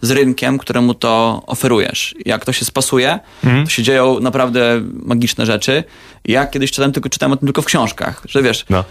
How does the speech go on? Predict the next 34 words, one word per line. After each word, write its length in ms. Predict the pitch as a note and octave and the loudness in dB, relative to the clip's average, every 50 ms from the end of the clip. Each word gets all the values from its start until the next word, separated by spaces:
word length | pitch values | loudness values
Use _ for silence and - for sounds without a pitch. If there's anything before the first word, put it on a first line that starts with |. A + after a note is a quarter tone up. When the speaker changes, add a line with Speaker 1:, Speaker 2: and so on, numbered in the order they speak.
| - - | -8 -10
Speaker 1:
przykład 440 | - - - - B2+ B2+ B2+ - - | -8 -6 -2 0 0 0 -2 -4 -6
tak 200 | - - D#3 - | -6 -4 -2 -2
szybko 300 | - E3 C#3 - - D3+ | -2 -2 -2 0 0 0
rośniesz, 500 | C#3+ C3+ C#3 - D3+ D#3 F#3+ - - - - - | 0 0 0 0 0 0 0 -2 -4 -6 -10 -10
że 100 | - B2 | -8 -8
kompletnie 600 | - - - E3+ D#3+ D#3 - E3+ D#3 - - D#3 D3 | -6 -2 0 0 0 2 2 0 -2 0 2 2 2
nie 80 | D3 | 4
ogarniasz, 340 | C#3+ C#3 C#3 C3+ C3 C3 B2+ | 4 2 2 2 0 0 0
co 80 | - B2+ | -2 -4
się 120 | - C3 | -2 0
dzieje 320 | A#2 A#2 A2 A2+ D3 F3 D#3 - - - - - - - _ | 0 2 2 2 0 0 -2 -6 -12 -20 -20 -20 -20 -18 _
i, 320 | - A#2 B2+ C3 C3 C3 B2 - - _ - - - - | 0 2 4 6 6 4 2 0 -4 _ -20 -14 -6 -2
e, 220 | G#2 G#2 G#2 - - - | -2 0 0 -2 -2 -2
organ-, 260 | - B2 B2 C3+ C3+ - | -2 0 2 2 0 0
organizacja 340 | - B2 C3 C#3 C#3 - D3 | 0 0 2 2 2 2 2
ma 80 | C#3 B2+ | 2 2
problemy 380 | - D3 B2+ C3+ C3 C3+ B2 - - | 2 0 2 4 4 2 2 0 0
nie 300 | B2 C3 D3 D3 C3+ A#2 | 2 2 4 4 2 2
zewnętrzne, 720 | A#2 C3 B2 C3+ C3 A#2 A2 - - - B2+ D#3 G#3 A3+ - _ _ _ _ - | 2 2 2 2 2 2 0 0 0 0 0 0 -2 -4 -6 _ _ _ _ -16
tylko 520 | - - - - C#3 B2+ B2 B2+ - - - | -14 -12 -8 -4 -2 0 0 0 -2 -2 -2
wewnętrzne. 640 | C3 C3+ C3 B2+ G2+ F#2+ F2 - - - - - C3+ - _ _ _ _ _ | 0 2 2 2 2 0 -2 -4 -6 -8 -8 -8 -8 -12 _ _ _ _ _
Rozsadza 260 | - - - - A#2+ A#2 | -8 -6 -2 0 0 0
cię 120 | - A#2+ | 2 0
od 60 | - | 0
środka. 480 | - B2+ A2 - - - - D2 E2 - - - - - - - _ _ - | 0 0 -2 -2 -4 -6 -6 -6 -6 -6 -10 -16 -20 -20 -20 -20 _ _ 0
Wiesz, 160 | B2 A2+ - | 0 0 0
na 40 | A#2 | 0
przykład 180 | - C#3+ B2+ C3+ | -2 0 0 4
my 140 | C3 B2+ C3+ | 4 4 4
od 100 | C3+ B2+ | 4 2
września 540 | B2+ B2+ C#3 B2 - - - B2+ D3+ E3+ F3 - - - - - _ _ - - - | 0 0 0 0 0 0 0 0 -2 -2 -4 -8 -14 -20 -20 -20 _ _ -20 -18 -6
urośliśmy 520 | - - A#2+ C3 - - B2+ - C#3+ C3 | -2 0 0 2 2 0 0 2 2 2
trzy 220 | B2 - - D3 C#3 | 2 2 0 0 2
razy 420 | C3+ A2+ F#2+ F#2 F2+ D2+ C#2+ B2+ | 2 0 0 -2 -2 -4 -6 -8